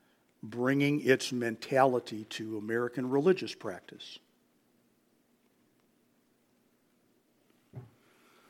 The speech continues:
One historian <clears throat> has called this the Americanization of religion <clears throat> because it so thoroughly broke with the English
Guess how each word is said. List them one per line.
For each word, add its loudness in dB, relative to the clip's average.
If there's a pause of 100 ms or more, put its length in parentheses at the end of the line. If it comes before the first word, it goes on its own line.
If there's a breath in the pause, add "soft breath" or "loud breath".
(100)
One 10
historian 8
<clears throat> -6
has 2
called 8
this 8
the 2
Americanization 6
of -2
religion 4 (240 loud breath)
<clears throat> -20
because 4
it 2
so 4
thoroughly 10
broke 6
with 4
the 2
English 4